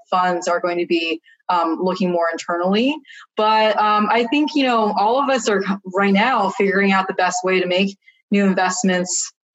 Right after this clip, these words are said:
um, in a <laughs> virtual environment, as, you know, where we can't meet the management team. And I,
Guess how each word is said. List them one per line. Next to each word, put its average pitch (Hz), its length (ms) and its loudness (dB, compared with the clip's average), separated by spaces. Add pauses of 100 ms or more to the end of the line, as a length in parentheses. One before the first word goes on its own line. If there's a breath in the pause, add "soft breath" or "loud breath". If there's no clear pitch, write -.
(180)
um, 180 320 0
in 196 140 2
a 185 100 0
<laughs> 190 140 -4
virtual 214 260 2
environment, 190 640 0 (100)
as, 190 160 -2 (120)
you 196 100 4
know, 185 160 2
where 190 180 0
we 190 120 -2
can't 202 320 0
meet 190 180 2
the 185 60 -4
management 190 500 0
team. 302 300 0 (400 loud breath)
And 285 260 2 (160)
I, 302 400 2